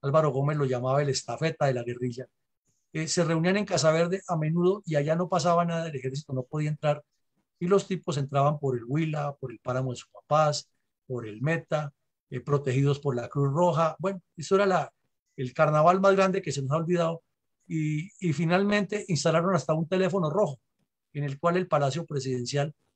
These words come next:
hablaba con ellos, y el señor Álvaro Leiva Durán, cuando no estaba en los campamentos de ellos haciéndoles el show, ayudándoles, estaba en Palacio comunicándose directamente con ellos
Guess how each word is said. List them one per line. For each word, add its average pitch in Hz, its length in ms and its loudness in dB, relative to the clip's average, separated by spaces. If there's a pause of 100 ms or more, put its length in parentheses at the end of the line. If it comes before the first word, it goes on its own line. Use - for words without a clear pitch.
(100)
hablaba 156 380 4
con 143 160 -2
ellos, 143 260 -4
y 151 40 -8
el 127 80 -4
señor 143 240 -4
Álvaro 160 260 0
Leiva 139 220 0
Durán, 135 280 0
cuando 127 220 -10
no 151 60 -2
estaba 190 260 4
en 190 60 2
los 160 100 -2
campamentos 139 580 -4
de 151 120 -2
ellos 147 320 -8 (420)
haciéndoles 147 680 -2
el 123 100 -6
show, 156 420 0
ayudándoles, 139 640 -2 (340)
estaba 165 320 4
en 175 120 0
Palacio 151 400 2
comunicándose 139 640 -2
directamente 143 560 -4
con 127 180 -6
ellos 135 320 -6